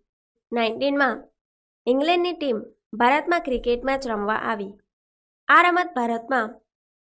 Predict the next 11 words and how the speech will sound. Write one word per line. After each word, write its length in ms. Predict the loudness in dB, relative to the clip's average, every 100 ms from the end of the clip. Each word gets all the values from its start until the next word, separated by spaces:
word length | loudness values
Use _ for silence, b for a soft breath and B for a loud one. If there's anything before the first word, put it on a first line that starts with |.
| -2
લોકપ્રિય 520 | 4 4 4 -2 -2
થતા 320 | -2 -2 -2
ભારતમાં 600 | -2 -2 -4 -4 -6 -6 -12 _ _ _ -2
પ્રથમ 320 | -2 0 -2
સત્તાવાર 500 | -2 -6 0 0 0
ક્રિકેટ 420 | -2 -4 -4 -4
મેચ 220 | -2 -2 -4 -18 _ _ _ _ -2
ઈસવીસન 520 | -2 -2 -4 -2 -2 -2
એઇટીન 380 | -4 -4 -6 -2
એઇટી 360 | -2 -2 -4
ફોરમાં 440 | 0 0 -2 -8